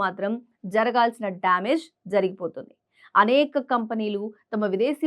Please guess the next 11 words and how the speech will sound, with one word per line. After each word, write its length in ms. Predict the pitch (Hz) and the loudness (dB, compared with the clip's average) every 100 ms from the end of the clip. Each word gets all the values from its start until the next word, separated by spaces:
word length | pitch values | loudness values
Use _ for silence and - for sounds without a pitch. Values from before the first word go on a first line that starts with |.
| 277 | -2
ఉద్యోగుల 340 | 226 240 233 233 | 2 2 2 -2
మీద 120 | 214 202 175 | -4 -4 -6
వేటు 180 | 185 185 | -6 -4
వేస్తాయి, 360 | 165 - 156 202 - _ - | -4 -4 -10 -10 -18 _ 2
లేదా 220 | 285 302 262 294 _ 285 | 4 6 2 0 _ -6
ఇతర 160 | 294 330 226 | 2 2 6
దేశాల 300 | 247 269 320 294 | 4 4 0 0
నుంచి 200 | 262 277 262 | -2 -4 -2
పనిచేయాలి 520 | 220 233 277 254 220 233 | -2 -2 -2 0 0 0
అని 80 | 330 339 | 0 0
కోరుకుంటాయి. 500 | 320 285 214 170 | -2 -4 -4 -4